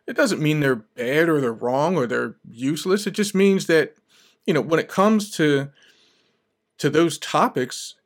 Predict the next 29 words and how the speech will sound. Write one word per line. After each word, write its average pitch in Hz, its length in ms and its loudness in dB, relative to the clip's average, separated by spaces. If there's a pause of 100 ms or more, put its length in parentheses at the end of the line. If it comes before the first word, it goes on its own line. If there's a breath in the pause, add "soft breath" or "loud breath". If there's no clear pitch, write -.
(160)
those 151 320 -4
things 170 360 0
in 156 140 -2
your 156 120 2
life 147 340 2
that 123 240 -2 (100)
you're 139 320 0
trying 127 320 -2
to 123 60 0
improve, 139 580 -4 (640)
you 220 100 -2
may 359 140 0
just 320 220 0
need 285 160 2
to 208 60 6
look 214 300 4
elsewhere. 123 640 -4 (200)
That's 247 180 -2
all. 139 240 0
You 175 160 -4
just 190 240 -6
may 190 220 2
need 202 220 4
to - 200 0 (100)
add 165 500 4 (420 soft breath)
a 151 160 2
better 160 640 4 (100)
information 175 560 0
source. - 420 -12